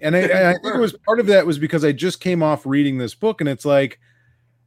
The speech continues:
Speaker 1: that's not a joke. <laughs> Like, that's not funny
Speaker 2: No, his mother
Speaker 1: to me.
Speaker 2: really fucked him
Speaker 1: <laughs>
Speaker 2: up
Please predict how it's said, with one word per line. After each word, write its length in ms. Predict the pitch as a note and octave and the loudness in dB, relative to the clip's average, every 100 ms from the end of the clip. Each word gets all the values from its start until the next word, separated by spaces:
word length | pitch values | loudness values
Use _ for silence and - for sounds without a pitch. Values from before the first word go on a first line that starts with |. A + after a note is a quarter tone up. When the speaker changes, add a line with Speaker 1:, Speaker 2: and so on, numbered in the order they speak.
| _ - | _ -8
Speaker 1:
that's 220 | A3+ B3+ | -6 -2
not 220 | D4+ C#4 | 0 0
a 100 | C3 | -2
joke. 840 | G#2 - A2 C#3 F#3+ C3 D#2+ - - | -6 -14 -4 0 0 0 -8 -20 -2
<laughs> 60 | |
Like, 320 | G3 - C#4+ | 0 2 2
that's 260 | C#4 A#3+ G#3+ | 4 2 4
not 280 | D#4+ D#4 A3+ | 2 2 0
funny 380 | - A3 G3 C#4 | 0 2 6 4
Speaker 2:
No, 120 | F#3 | 2
his 220 | F#3 D#3+ | -2 -4
mother 320 | F3 G3 G3+ | -6 -6 -4
Speaker 1:
to 60 | F#3+ | -6
me. 80 | G3+ | -6
Speaker 2:
really 340 | D#3 E3 D3 | -6 -6 -6
fucked 680 | D3 _ _ E3+ D#3+ _ _ | -12 _ _ -8 -8 _ _
him 240 | - D#3 C3 | -16 -12 -4
Speaker 1:
<laughs> 140 | - | -2
Speaker 2:
up 200 | - - | -4 -12